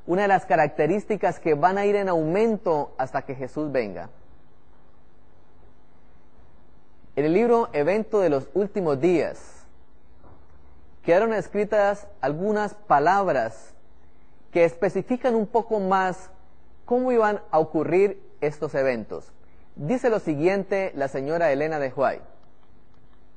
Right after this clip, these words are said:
"Veremos desgracias por todas partes. Miles de pe-, de barcos serán arrojados a las profundidades del mar.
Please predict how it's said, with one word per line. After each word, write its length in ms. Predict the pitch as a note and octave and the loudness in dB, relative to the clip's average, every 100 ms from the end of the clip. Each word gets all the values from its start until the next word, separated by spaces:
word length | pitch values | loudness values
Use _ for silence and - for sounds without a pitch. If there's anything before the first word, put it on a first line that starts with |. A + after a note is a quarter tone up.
| - - - - - - - - - - - | -16 -16 -16 -16 -16 -16 -16 -16 -16 -14 0
"Veremos 600 | C3 E3 A#3 B3 A#3+ - | 6 6 6 6 4 0
desgracias 1120 | D#3 D#3+ C#3 C3+ G3 A3 G#3+ F3 C#3 B2+ - - | 4 6 6 4 6 6 4 4 6 4 -4 0
por 160 | C#3+ C3 | 2 2
todas 400 | - F#3+ F3+ - | 4 4 4 4
partes. 520 | E3 - - F2+ - - - - - - - - - - - | 6 6 4 -8 -8 -16 -16 -16 -16 -16 -16 -16 -16 -16 -12
Miles 440 | C3 E3 C4+ C4+ G#3+ | -2 4 8 8 8
de 120 | G3 | 6
pe-, 180 | F3+ D#3+ | 6 4
de 200 | D3 D#3 | 6 8
barcos 400 | F#3+ A3+ A3 G3 | 10 8 4 2
serán 260 | F3 E3+ G#3 | 4 4 4
arrojados 720 | F#3 D#3 - G3 G3+ G#3 G3 | 4 4 4 6 6 6 4
a 80 | D#3 | 4
las 140 | D3 | 4
profundidades 760 | - D3 D3 C#3 C#3+ E3+ F#3 F3 | 2 0 0 0 6 8 8 6
del 160 | E3 | 2
mar. 420 | E3 F#3 E3+ - | 2 4 4 2